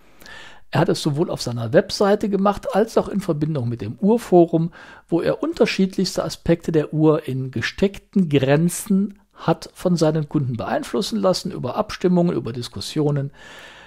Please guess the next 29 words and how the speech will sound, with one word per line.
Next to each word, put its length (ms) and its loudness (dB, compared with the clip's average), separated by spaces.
Es 180 -2
war 160 6
nicht 520 4
so, 540 0
dass 400 -2
dieses 240 -4
Feld 320 4
komplett 380 2
offen 240 2
war. 80 4
Er 40 6
hatte 140 0
schon 180 -2
ganz 220 0
klare 260 0
Vorstellungen, 600 2
welche 320 -2
Richtung 320 -2
es 160 -8
gehen 240 -2
soll 300 4
und 260 -4
was 340 -4
er 220 -4
machen 260 -6
möchte 320 -4
und 100 -4
was 200 -6
nicht. 260 -4